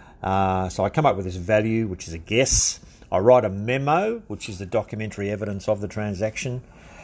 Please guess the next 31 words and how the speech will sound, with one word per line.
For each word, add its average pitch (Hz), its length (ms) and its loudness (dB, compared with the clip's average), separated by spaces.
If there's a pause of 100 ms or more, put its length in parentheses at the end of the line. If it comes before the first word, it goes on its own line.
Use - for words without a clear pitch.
(120)
and 101 140 0
I 101 140 4
then 107 260 2
contribute 104 480 -2
it 104 140 -4
to 101 100 -8
the 92 80 -4
business. 147 580 0 (520)
So - 260 4
assets 131 480 4
go 110 220 4
up 117 220 4
by, 110 340 8
for 101 240 -2
example, 98 720 -2
a 78 40 -2
thousand, 107 640 0 (160)
and 90 260 -8
owner's 101 280 -4
equity 95 320 -4
goes 95 200 0
up 95 200 -4
by, 95 240 2
for 92 240 -2
example, 90 420 -2
a 78 60 -2
thousand, 95 500 0 (420)
due 107 280 -2
to 104 280 -4
this 98 220 -6
contribution 104 880 -6